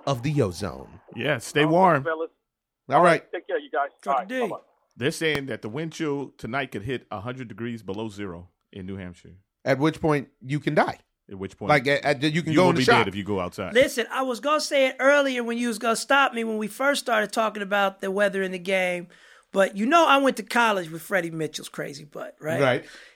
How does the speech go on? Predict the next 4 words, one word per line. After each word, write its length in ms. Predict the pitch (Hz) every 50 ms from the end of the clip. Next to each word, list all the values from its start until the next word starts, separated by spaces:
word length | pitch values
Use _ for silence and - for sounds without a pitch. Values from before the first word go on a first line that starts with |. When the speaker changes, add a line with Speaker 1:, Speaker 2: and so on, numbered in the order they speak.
| _ _ - -
Speaker 4:
And 580 | 214 208 214 208 - 226 202 185 180 190 196 _ _ _ _ _ _
so 580 | - - - 247 233 220 220 214 208 208 - _ _ _ -
I 160 | 220 269 320
remember, 760 | 339 311 294 262 262 262 247 214 208 214 208 202 202 202 -